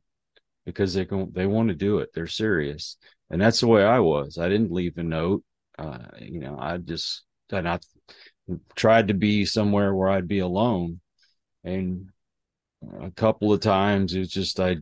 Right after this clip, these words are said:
didn't take enough pills. It just made me sick for several days.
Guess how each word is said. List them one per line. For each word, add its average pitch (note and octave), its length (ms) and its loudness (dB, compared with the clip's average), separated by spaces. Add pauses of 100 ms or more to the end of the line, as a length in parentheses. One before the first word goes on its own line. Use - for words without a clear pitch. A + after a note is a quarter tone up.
(440)
didn't G2 240 2
take G2 260 0
enough F#2+ 300 0
pills. G#2 680 2 (680)
It E2+ 60 -16
just F#2+ 220 -6
made F#2+ 200 -2
me F2 80 -2
sick G#2 340 0
for G2 400 -2
several G2+ 440 0
days. G#2 640 0